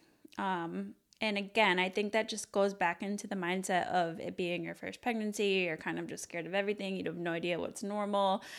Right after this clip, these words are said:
It's your first time going through it. So, you know, I really, I wasn't in a phase with my first one that I was pushing the weight hard anyway,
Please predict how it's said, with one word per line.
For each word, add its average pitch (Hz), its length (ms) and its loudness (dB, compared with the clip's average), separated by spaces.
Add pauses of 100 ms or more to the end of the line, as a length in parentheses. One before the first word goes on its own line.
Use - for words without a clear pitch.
(220)
It's - 220 -2
your 190 80 0
first 196 260 -2
time 208 220 0
going 190 300 2
through 226 260 6
it. 214 280 10 (380)
So, 202 800 8
you 220 80 -2
know, 214 100 2
I 196 100 6
really, 226 680 4
I 208 140 8
wasn't 226 360 6
in 226 140 2
a 226 80 0
phase 202 680 2
with 202 160 -2
my 175 140 -4
first 208 420 0
one 180 300 2
that 175 180 0
I 185 140 4
was 175 480 -2 (100)
pushing 208 300 -2
the 185 80 -2
weight 175 280 2
hard 160 400 0
anyway, 190 600 2